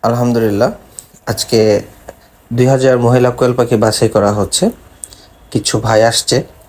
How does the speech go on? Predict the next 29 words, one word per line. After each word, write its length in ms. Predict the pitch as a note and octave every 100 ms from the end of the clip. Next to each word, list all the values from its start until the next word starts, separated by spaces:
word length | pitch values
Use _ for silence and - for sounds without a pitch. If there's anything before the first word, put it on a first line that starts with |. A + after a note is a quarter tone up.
| - _
কুমিল্লা 300 | E3 E3 D#3 C3+
থেকে, 140 | B2 C3
ওরা, 140 | A2+ D3 - - - _ _ _ G#2+
ওনারা 220 | G2+ G#2 A#2
পাখি 200 | A2 G#2+
নিয়ে 120 | G#2+ G#2
যাবে 140 | G2+ G#2+
আজকে। 160 | - - C3
দুই 80 | A2+
হাজার 180 | G#2+ G#2+ G#2+
পাখি 160 | G#2+ C#3+
বাছাই 240 | G#2+ A#2 A2
করা 120 | B2 C3
হচ্ছে। 220 | C3 - G#3+ - - - - -
তো 40 | A#2+
ইসলাম 200 | - C3+
আগ্রো 160 | C3 C#3 D3
থেকে 120 | C#3
আপনারা 200 | B2 C3 B2+ A#2
যারা 140 | A#2+ B2
পাখি 180 | C3+ C3 B2+
সংগ্রহ 200 | B2 A2+
করতে 180 | A2 A2 G#2
চান, 100 | D3 C#3
আপনারা 180 | A#2 A2+
চাইলে 200 | B2 A#2+ A#2+
কিন্তু 220 | B2+ D3+ F3+ - - - - - _ _ -
সরাসরি 400 | C3+ C#3+ C#3+ C#3+ C3+
নিজেরাও 340 | C3 B2+ C3+